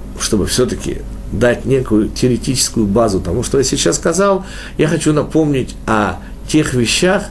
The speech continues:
которые, как утверждает Мишна, <clears throat> были созданы, когда шесть дней творения уже были завершены, а шаббат еще не начался. Помните, было создано ровно десять таких вещей. Одна из них, например,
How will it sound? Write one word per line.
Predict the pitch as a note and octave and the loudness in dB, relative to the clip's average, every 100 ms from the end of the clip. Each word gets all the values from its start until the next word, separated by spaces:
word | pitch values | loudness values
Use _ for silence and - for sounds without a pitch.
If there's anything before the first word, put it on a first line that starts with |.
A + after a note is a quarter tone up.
| - - - - | -12 -14 -12 -2
которые, | C3+ D3 D3 C3+ | 0 4 4 4
как | - A2 A#2 | 2 -2 -2
утверждает | - G#2+ G2 A#2+ A#2+ G#2 F#2 | -2 0 2 2 4 2 0
Мишна, | A#2+ A2+ - D#3 E3+ - - - | 0 0 2 2 2 0 -8 -4
<clears throat> | E3 C3+ B2+ - | -2 -2 -4 -4
были | A#2 D3+ D3+ | 2 4 4
созданы, | A#2 - E3 F3+ F#3 C3 B2 A2+ A#2+ - - - - - - | 2 2 4 4 4 0 -2 -2 -6 -12 -14 -12 -12 -10 -4
когда | C#3 C3+ D3 | 0 2 2
шесть | A2 A#2+ F3 F3+ C3+ | 2 2 4 4 4
дней | C#3 | 0
творения | G#2+ B2 B2 A2+ | 2 2 2 0
уже | A2 A2 | -2 -2
были | A#2 A2 | 0 0
завершены, | A2 A#2 C3+ C#3 D#3+ G#3+ A3 - - - | 2 0 2 2 4 4 2 -6 -12 -4
а | - | 0
шаббат | - A2+ D#3 F3 - | 0 2 2 2 0
еще | B2+ A#2+ - C3+ C3+ | -6 -2 0 2 2
не | G#2+ A#2+ | 0 -2
начался. | A#2 G#2+ - F#2+ - - - - - - - - - - | -2 -2 -2 -2 -4 -8 -8 -8 -10 -10 -8 -8 -8 -4
Помните, | - F3+ C#3+ | 0 2 4
было | D3 | 4
создано | C3+ E3+ F3 D3+ B2+ | 4 4 4 4 4
ровно | D3 F3+ E3 C#3+ | 4 4 4 0
десять | A#2+ C#3 C3 A2 | 2 0 0 -2
таких | G#2 B2 - | -4 -4 -4
вещей. | A2 - D3 C#3+ C#3+ - - | -2 2 4 4 -2 -10 -6
Одна | G2 G2 D#3+ D3+ | -2 2 4 4
из | B2+ | 2
них, | A#2+ | -2
например, | A#2+ A2 B2 C#3 | -4 0 2 2